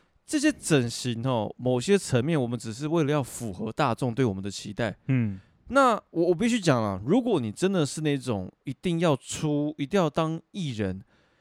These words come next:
Speaker 1: 一定要被，怎么讲，就是一定要被大家就是刮目相看，觉得你很帅很美，那我觉得你去整形，那是你的选择，我
Speaker 2: 是，
Speaker 1: OK。
Speaker 2: 是。
Speaker 1: 但对我来说，我不需要，我觉得我不需要这么做，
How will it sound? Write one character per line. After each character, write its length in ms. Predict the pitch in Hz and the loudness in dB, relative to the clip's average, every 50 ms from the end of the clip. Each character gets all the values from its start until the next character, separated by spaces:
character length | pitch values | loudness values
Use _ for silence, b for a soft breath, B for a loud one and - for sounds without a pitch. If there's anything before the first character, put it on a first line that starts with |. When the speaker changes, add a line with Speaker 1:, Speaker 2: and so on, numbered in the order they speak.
| _ _ - | _ _ -6
Speaker 1:
一 100 | 151 147 | -6 -4
定 160 | - 190 190 | 0 2 2
要 400 | 185 180 170 160 151 143 139 - _ _ - | 4 4 4 4 4 2 0 -2 _ _ 0
被， 340 | - 196 180 165 151 135 123 _ _ _ _ _ - - 135 143 - | 4 4 6 6 4 2 -2 _ _ _ _ _ -16 -16 -14 -10 -6
怎 100 | 151 131 | -4 -4
么 80 | 127 | 0
讲， 140 | 117 110 107 | 0 -2 0
就 100 | 135 175 | 0 -2
是 120 | 190 190 | -2 -2
一 100 | - 139 | -6 -8
定 160 | 131 - 165 170 | -8 -6 -4 0
要 380 | 170 160 151 143 135 131 131 b b b b b b b b b - | 2 2 4 2 2 0 -4 b b b b b b b b b 2
被 160 | 196 175 160 | 2 2 4
大 160 | - 170 156 | 4 2 2
家 320 | 139 151 143 143 143 147 - _ _ _ _ _ _ _ _ _ _ _ _ _ _ _ - | 2 2 2 2 2 0 -2 _ _ _ _ _ _ _ _ _ _ _ _ _ _ _ -8
就 120 | - 151 | -6 -6
是 160 | 135 143 139 | -4 -4 -6
刮 240 | - - 165 151 147 | -2 2 4 4 4
目 200 | 151 151 147 139 | 4 2 -2 -2
相 200 | - 147 139 139 | -2 -2 -2 -2
看， 200 | 135 156 143 131 | 0 0 -2 0
觉 120 | - 135 | 0 -2
得 120 | 135 135 127 | -2 0 -2
你 120 | 123 123 | -2 -2
很 160 | 123 117 104 | -2 -2 -4
帅 220 | 104 - 151 135 117 | -2 0 2 2 2
很 100 | 113 107 | 2 -2
美， 240 | 117 117 - - - _ _ _ _ _ _ _ | -4 -6 -8 -10 -12 _ _ _ _ _ _ _
那 180 | - 180 185 | -2 0 2
我 160 | 170 127 113 104 | 4 4 4 4
觉 100 | 127 151 | 2 2
得 80 | 156 | 0
你 80 | 127 110 | 0 0
去 120 | - 151 135 | -2 -4 -4
整 220 | - 107 101 117 | -4 -6 -6 -6
形， 200 | - - 101 107 | -6 -6 -6 -2
那 80 | 139 143 | -2 -2
是 120 | 147 156 | -2 -2
你 80 | 131 101 | -4 -4
的 100 | 104 98 | -6 -8
选 260 | - - - - - | -8 -8 -10 -10 -10
择， 220 | - - - - - | -12 -10 -12 -8 -4
我 80 | 110 | -2
Speaker 2:
是， 120 | 110 147 135 | 2 2 4
Speaker 1:
OK。 360 | 120 - - 120 107 104 104 b b b | 2 2 0 0 -2 -2 -4 b b b
Speaker 2:
是。 220 | - - - - | -8 -2 4 6
Speaker 1:
但 160 | 240 240 190 | 6 6 6
对 160 | - - 240 | 6 6 6
我 160 | 196 143 123 110 | 6 6 4 2
来 160 | 101 101 104 | 2 0 -2
说， 240 | - - 143 131 127 | -2 0 0 0 2
我 180 | 123 117 107 | 2 0 -2
不 160 | 95 - 170 | 0 2 0
需 300 | 170 - - - 151 147 | 0 0 -2 -8 -6 0
要， 200 | 151 160 147 131 - _ _ _ _ _ _ _ - | 2 2 2 2 0 _ _ _ _ _ _ _ -6
我 180 | - 131 117 117 | -2 -2 -2 2
觉 140 | - 175 220 | 4 4 4
得 60 | 226 | 4
我 100 | 143 107 | 2 2
不 100 | - 139 | 0 -2
需 140 | - - 139 | 2 2 2
要 40 | |
这 80 | 131 139 | 2 2
么 80 | 113 107 | -4 -6
做， 320 | - - 117 95 85 | -4 -4 -4 -4 -4